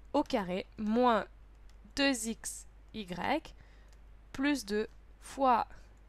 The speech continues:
D X plus six y au carré moins x au carré plus trois fois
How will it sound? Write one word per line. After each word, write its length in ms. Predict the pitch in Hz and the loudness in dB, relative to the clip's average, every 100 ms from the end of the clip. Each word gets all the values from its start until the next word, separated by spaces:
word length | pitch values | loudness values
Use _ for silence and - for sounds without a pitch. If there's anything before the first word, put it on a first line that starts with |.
| - - | -20 -20
D 180 | 190 226 | 0 0
X 520 | 180 180 330 - - - - - - - | 2 0 -2 -4 -12 -12 -20 -20 -20 -10
plus 520 | - 302 254 - - - - - - - - | 0 2 2 -2 -8 -14 -20 -20 -20 -20 -20
six 680 | - - - 285 285 - - - | -14 -10 -4 -2 -2 -4 -10 -10
y 120 | 254 - 208 190 - - - - - - - | -10 -6 -4 -4 -6 -18 -20 -20 -20 -20 -2
au 80 | 277 | -2
carré 500 | - 214 180 202 302 - - - - | 0 -4 -2 -4 -4 -12 -20 -20 -8
moins 260 | 233 247 - - | 2 2 2 -2
x 480 | 269 - - - - - - | -4 -2 -4 -4 -8 -20 -2
au 100 | 240 | -2
carré 500 | - 202 180 220 302 - - - - - | 0 -4 0 -2 -2 -6 -20 -20 -20 -12
plus 340 | 277 311 - | -4 -2 -2
trois 360 | - 202 190 - - - - | -6 -2 0 0 -6 -20 -20
fois 460 | - - 247 208 | -12 2 4 4